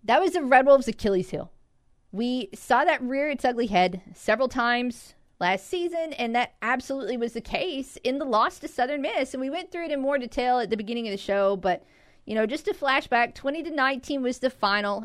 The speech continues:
A-State was outscored thirteen to nothing in the fourth quarter. A-State had twenty-seven yards of offense in the fourth quarter compared to a hundred and twenty-three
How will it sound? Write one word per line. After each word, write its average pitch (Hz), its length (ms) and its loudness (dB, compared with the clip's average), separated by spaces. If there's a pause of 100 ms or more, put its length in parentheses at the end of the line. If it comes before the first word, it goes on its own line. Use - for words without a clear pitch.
A-State 254 380 -4
was 277 140 -2
outscored 240 500 2 (160)
thirteen 262 520 -4
to 262 100 -6
nothing 214 400 -2
in 196 80 -4
the 190 80 -2
fourth 196 300 -4
quarter. 170 360 -4 (420)
A-State 277 240 -2
had 247 220 -2
twenty-seven 330 880 -4
yards 247 320 2
of 190 100 -2
offense 220 720 -2 (320)
in 220 120 -2
the 240 80 2
fourth 240 280 0
quarter 220 220 -2
compared - 420 -2
to 359 80 4
a 285 40 0
hundred 330 300 -2
and 196 120 -6
twenty-three 202 580 -2